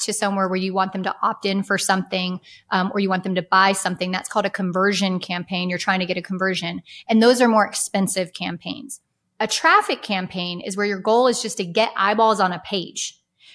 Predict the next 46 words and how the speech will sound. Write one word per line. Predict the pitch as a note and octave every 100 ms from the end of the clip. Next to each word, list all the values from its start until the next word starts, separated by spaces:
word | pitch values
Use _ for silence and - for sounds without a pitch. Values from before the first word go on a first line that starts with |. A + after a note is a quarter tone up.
| _
right? | G3+ G#3
And | G#3+
so | G#3+
that's | G#3 C4+ -
why | A#3+
I | G#3
say | G#3 G3+
if | F#3+
you | A3
just | A#3+ C#4
run | G#3 G#3+
them | G#3+
to | G3+
a | G3
page | G3 G3+ G3
on |
your | F#3
site | F3 G3+ F3+
where | F#3
you | F3+
have |
a | F3+
podcast | - F#3+ F#3 F#3 F#3+
episode | - F#3 F#3+ F#3
embedded | F3+ F3 F3 F3
or | F3
a | F3
YouTube | F3+ F#3 F#3
video | F3+ F3+ F3
embedded, | F3+ F3 E3+ F3 - - - -
a |
traffic | A3 - C4+ C#4 - A#3+
campaign | - G3+ F#3+ G3+ F#3
will | F3+
often | - G3 - F#3
be | F3 F3
half | - - A3 A#3
the | -
cost | - F3 E3 F3+
or | F#3+
even | C#4 B3 F3
less | F3+ C#4 -
than | F3
half | E3+ E3 -
the |
cost | E3 E3 D#3 - -